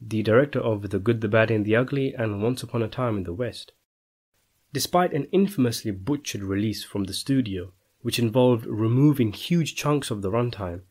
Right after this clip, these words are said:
the film is now hailed as a gangster movie classic, featuring a mammoth runtime, a jaw-dropping score from Ennio Morricone, a sprawling, epic but intimate story, and a stellar cast including Robert De Niro, James Woods,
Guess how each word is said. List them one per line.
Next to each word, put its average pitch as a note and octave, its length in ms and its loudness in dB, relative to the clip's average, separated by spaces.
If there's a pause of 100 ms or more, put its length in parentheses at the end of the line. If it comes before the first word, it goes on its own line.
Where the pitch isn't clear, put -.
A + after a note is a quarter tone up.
(300)
the A#2+ 80 -4
film G#3+ 260 4
is C3+ 120 2
now C3 160 6
hailed A#2+ 440 2
as G2 120 2
a G2 80 -2
gangster A2+ 480 2
movie G#2 300 0
classic, - 520 -4 (320)
featuring D3 480 4
a C3 140 2
mammoth C3+ 460 2
runtime, C#3+ 580 2 (320)
a B2 160 0
jaw-dropping B2+ 680 4
score A#2+ 400 2
from G#2+ 220 -4
Ennio A#2 280 0
Morricone, G2 580 -2 (600)
a A2+ 100 -4
sprawling, D3 720 4 (180)
epic D3 420 -4
but - 260 -8
intimate C#3+ 440 2
story, D3 540 0 (380)
and C3 140 2
a C3+ 80 0
stellar E3 400 0
cast D3 500 -2
including A2+ 460 0
Robert A2+ 220 2
De A2 80 -2
Niro, D#3 380 4 (280)
James A2+ 380 2
Woods, D3 400 0